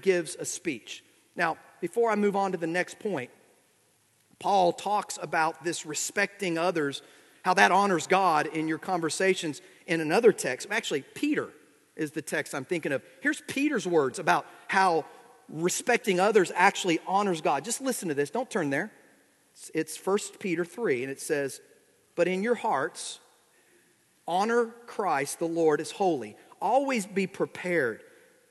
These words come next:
to make a defense of anyone who asks you for a reason of the hope that is in you. Yet do it with gentleness and respect," he says. He says, "In your conversations, honor God by respecting others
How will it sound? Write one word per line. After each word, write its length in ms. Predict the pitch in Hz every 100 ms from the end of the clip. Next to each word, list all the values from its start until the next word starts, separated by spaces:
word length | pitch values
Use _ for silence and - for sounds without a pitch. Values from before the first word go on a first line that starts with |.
| _ -
to 120 | 175
make 240 | 180 185
a 40 | 165
defense 460 | 147 - 190 160
of 100 | 156 -
anyone 520 | 208 240 262 220 208
who 100 | 180
asks 420 | 165 185 185 - 190
you 120 | 170
for 180 | 180 160
a 60 |
reason 440 | 151 170 196 196 185
of 60 |
the 120 | 165
hope 280 | 139 170 170
that 140 | 147 135
is 120 | 165
in 180 | 185 147
you. 180 | 117 - _ _ _ _ _ -
Yet 420 | 147 196 214 131
do 200 | 196 254
it 120 | 240
with 220 | 196 143
gentleness 840 | 120 170 208 233 226 233 - - - _ _ _ -
and 160 | 165
respect," 520 | 156 143 - 165 131 123
he 60 |
says. 420 | - 98 - - _ _ _ _ _ _ _
He 100 | 196
says, 200 | 214 208
"In 160 | 226 214
your 140 | 269
conversations, 960 | 247 277 262 247 254 247 226 180 127 - - - _ _ 208
honor 300 | 240 302 233
God 300 | 240 233 196
by 120 | 208
respecting 640 | 185 - - 220 233 202
others 260 | 202 180